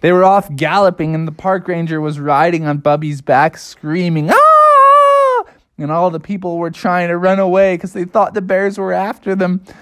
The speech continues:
And Bubby and his friends were like, Dudes, this is so classic. And they yelled, and they looked back at Mom and Dad and, and the Yosemite Bears, and they were all like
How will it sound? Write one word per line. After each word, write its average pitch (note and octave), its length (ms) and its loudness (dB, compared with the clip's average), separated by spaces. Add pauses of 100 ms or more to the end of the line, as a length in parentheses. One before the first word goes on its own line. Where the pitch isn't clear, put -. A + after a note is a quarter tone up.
(580)
And D3+ 140 -2
Bubby F3 320 2
and E3 100 -2
his D3+ 180 -2
friends E3+ 380 0
were F3 120 -2
like, - 340 -4
Dudes, D4+ 540 -6
this D#4 280 0
is E4+ 220 -6
so - 420 0
classic. C4+ 1000 0 (520)
And E3 160 0
they D#3+ 160 2
yelled, D#3+ 300 2
and D#3 160 -4
they D3 100 -2
looked D3+ 300 -6
back C#3+ 260 0
at C3+ 100 -2
Mom C3 300 0
and C#3 120 -2
Dad C#3 320 2
and, A#2+ 280 -4 (120)
and B2+ 200 -8
the A#2 180 0
Yosemite B2+ 580 -2
Bears, C3 340 0
and B2+ 140 -4
they A#2+ 80 0
were A#2 100 2
all A#2+ 220 2
like G#2+ 260 -2